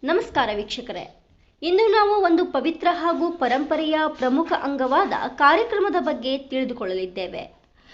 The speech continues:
ರೈತರು ಭೂಮಿ ತಾಯಿ ಹಾಗೂ ಕೂರಿಗೆ ಪೂಜೆ ಸಲ್ಲಿಸಿ ತಮ್ಮ ಬಿತ್ತನೆ ಕಾರ್ಯಕ್ರಮಕ್ಕೆ ಶುಭಾರಂಭ ನೀಡಿದ ಸಂದರ್ಭ. ಬಾಗಲಕೋಟೆ ಜಿಲ್ಲೆಯ ಬಾದಾಮಿ ತಾಲೂಕು ಕರಡಿಗುಡ್ಡ ಎಸ್ ಎನ್ ಗ್ರಾಮದಲ್ಲಿ ರೈತರು ಮಾಡಿದ ಪೂಜಾ ಕಾರ್ಯಕ್ರಮ.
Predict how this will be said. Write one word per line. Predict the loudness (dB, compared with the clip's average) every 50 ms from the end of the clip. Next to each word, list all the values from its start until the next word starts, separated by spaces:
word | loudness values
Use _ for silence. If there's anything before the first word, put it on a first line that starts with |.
| -20 _ _ 0
ರೈತರು | 2 2 4 4 2 0 0 0 -2 -4
ಭೂಮಿ | -4 -4 -2 -2 -2 -2 -2
ತಾಯಿ | 2 2 2 2 2 0
ಹಾಗೂ | 0 0 0 0 0 -2 -8 -8 -10
ಕೂರಿಗೆ | -12 -8 -2 0 2 2 2 2 2 2 0
ಪೂಜೆ | 0 2 2 2 4 4 2 2
ಸಲ್ಲಿಸಿ | 2 0 0 2 2 0 0 0 0 0 0 -2 -2
ತಮ್ಮ | -2 -2 0 0 0 -2
ಬಿತ್ತನೆ | -2 -2 -6 -6 -2 -2 0 2 2 0
ಕಾರ್ಯಕ್ರಮಕ್ಕೆ | -2 -2 -2 -2 -2 -2 -2 0 0 0 0 -2 -4 -8 -8 -6 -8
ಶುಭಾರಂಭ | -6 -6 -6 -6 -2 0 0 2 2 2 4 4 4 2
ನೀಡಿದ | 2 0 -2 -4 -4 -2 -2 -2 -2
ಸಂದರ್ಭ. | -4 -4 -4 -4 -4 -4 -6 -8 -8 -10 -10 -10 -12 -14 -20 -20 -20 -20 _ _ _ _ -20 _ _ -20 -20 -20 -12 _ 2
ಬಾಗಲಕೋಟೆ | 4 6 6 6 4 4 4 4 4 4 4 2
ಜಿಲ್ಲೆಯ | 4 4 4 4 6 6 6 6 6
ಬಾದಾಮಿ | 4 2 0 0 2 2 2 2 2 0 0
ತಾಲೂಕು | 0 0 2 2 2 0 0 -2 -4 -4 -4
ಕರಡಿಗುಡ್ಡ | -6 -8 -4 -2 0 0 2 0 -2 -2 -2 -4 -4 -2 0 0 0 0 0 -2 -4 -4
ಎಸ್ | -4 -4 -4 -4 -2
ಎನ್ | -2 -2 -2
ಗ್ರಾಮದಲ್ಲಿ | -2 -2 -2 -2 -2 -2 -2 -2 -2 -2 -4 -6 -8 -4
ರೈತರು | 0 2 2 2 2 0 0 2 2
ಮಾಡಿದ | 2 2 2 0 -2 -2 0 0 0
ಪೂಜಾ | -2 -4 -8 -8 -8 -6 -6 -6 -8 -8
ಕಾರ್ಯಕ್ರಮ. | -8 -6 -6 -6 -6 -8 -10 -12 -12 -10 -10